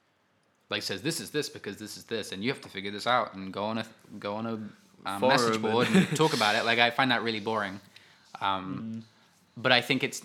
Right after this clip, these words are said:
Speaker 1: I think it, in this example, it's necessary to do that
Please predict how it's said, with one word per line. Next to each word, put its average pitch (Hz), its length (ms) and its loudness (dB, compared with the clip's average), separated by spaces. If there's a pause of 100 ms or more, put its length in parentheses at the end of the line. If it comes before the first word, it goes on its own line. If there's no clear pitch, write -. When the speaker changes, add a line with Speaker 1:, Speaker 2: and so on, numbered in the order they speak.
Speaker 1:
I 117 80 -2
think 117 240 -6
it, 87 260 -8
in 104 340 -6
this 117 180 -4
example, 104 420 -6
it's 90 140 -12
necessary 101 480 -8
to 92 60 -12
do 95 280 -14
that 87 400 -8